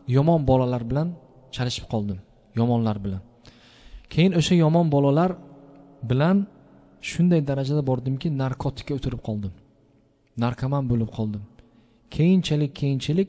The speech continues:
narkodiller bo'ldim. Narko-, narkotika sotadigan bo'lib qoldim. Shu bilan bir payt,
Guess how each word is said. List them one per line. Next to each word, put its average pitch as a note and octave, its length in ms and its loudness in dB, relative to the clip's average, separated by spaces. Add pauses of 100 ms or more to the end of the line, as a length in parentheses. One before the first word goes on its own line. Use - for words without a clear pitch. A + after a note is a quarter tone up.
(120)
narkodiller D#3+ 880 2
bo'ldim. A#2+ 380 0 (500)
Narko-, B2 460 -4 (120)
narkotika C#3+ 580 -2
sotadigan C#3 600 -2
bo'lib B2 220 -2
qoldim. A2 340 -8 (760)
Shu - 240 2
bilan E3 260 4 (480)
bir C#3+ 200 0
payt, E3+ 300 -2